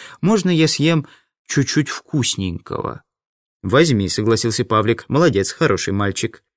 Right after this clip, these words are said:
По телу Петеньки пробежала рябь, внутри него что-то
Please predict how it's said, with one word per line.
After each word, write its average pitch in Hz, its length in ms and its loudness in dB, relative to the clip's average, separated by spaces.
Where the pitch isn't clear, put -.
По 107 120 0
телу 110 220 0
Петеньки 104 420 -2
пробежала 98 520 0
рябь, 156 280 2
внутри 113 400 0
него 107 220 2
что-то 101 440 -2